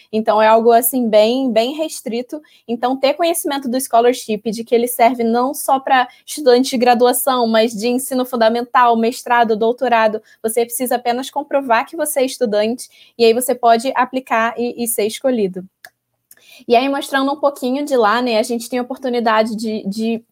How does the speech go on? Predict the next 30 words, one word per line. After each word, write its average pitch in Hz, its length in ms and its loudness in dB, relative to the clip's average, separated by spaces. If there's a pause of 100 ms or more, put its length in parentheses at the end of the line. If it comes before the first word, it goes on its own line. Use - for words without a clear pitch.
participar 220 640 0
e 240 120 2
vivenciar 240 600 0
de 233 100 -4
várias 233 260 2
coisas 254 280 -2
incríveis. 247 600 -2 (380)
Então, 233 400 2
ano 262 220 2
passado, 262 720 2
justamente 247 480 -4
depois 240 340 2
do 262 80 -4
keynote, 247 420 -2
a 240 40 0
gente 233 200 -6
recebeu 240 360 -2
uma 247 100 0
mensagem 254 540 0
de 233 100 -10
que 247 60 -2
a 233 40 2
gente 247 200 -6
poderia 226 420 2
se 254 140 -6
inscrever 247 500 0
pra 247 120 -6
uma 240 120 -2
sessão 254 320 -4
exclusiva 240 680 -2